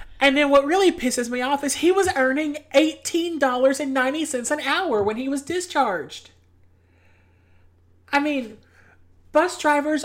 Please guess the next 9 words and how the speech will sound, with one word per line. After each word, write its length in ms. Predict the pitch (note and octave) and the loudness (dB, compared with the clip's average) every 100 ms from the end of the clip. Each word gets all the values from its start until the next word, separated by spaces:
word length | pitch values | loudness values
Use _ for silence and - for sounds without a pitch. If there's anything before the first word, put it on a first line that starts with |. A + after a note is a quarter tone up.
| - | -6
are 380 | B3 B3+ B3 A#3 | -6 -2 -2 -4
underpaid 840 | A3 A#3 A#3+ A#3+ - A3 G#3+ A3 - | -4 -2 -2 -4 -4 0 2 0 -8
for 400 | - - C4 C4 | -20 -4 2 2
sure, 400 | C4 A#3+ F#3 E3+ | 0 -4 -2 -2
but 220 | E3 G3 | 0 0
I 80 | G3 | 0
hate 240 | G3+ A3 | 0 -2
this 140 | A3+ G3 | -2 -8
asshole. 580 | C3+ C3 - F#2 - | -8 -10 -10 -10 -18